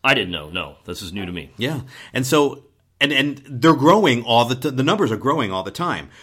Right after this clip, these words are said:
Speaker 2: So one of the things we wanna make sure we're paying attention to is to not, and I repeat that, not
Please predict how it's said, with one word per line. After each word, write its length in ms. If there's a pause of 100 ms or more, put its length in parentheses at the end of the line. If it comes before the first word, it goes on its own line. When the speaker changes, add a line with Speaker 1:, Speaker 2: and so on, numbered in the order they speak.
(140)
Speaker 2:
So 160
one 340
of 80
the 80
things 280
we 100
wanna 180
make 220
sure 200
we're 140
paying 240
attention 460
to 320 (180)
is 140
to 120
not, 640 (260)
and 140
I 80
repeat 440
that, 260 (220)
not 720